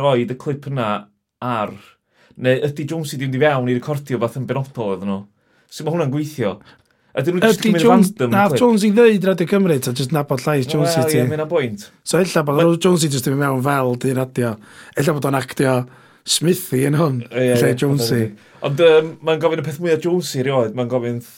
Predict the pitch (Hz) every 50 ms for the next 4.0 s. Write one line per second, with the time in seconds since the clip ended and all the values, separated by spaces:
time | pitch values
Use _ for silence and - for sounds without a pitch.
0 | 113 - 131 127 123 120 131 143 139 120 107 107 107 - - - 117 117 113 113
1 | 113 107 - 123 120 113 104 98 101 101 104 101 101 - - 101 110 107 104 -
2 | - - - 113 113 113 113 110 113 110 - 117 113 107 - 131 117 113 117 120
3 | 135 120 110 107 - - 127 117 104 98 104 107 98 - 113 110 95 87 82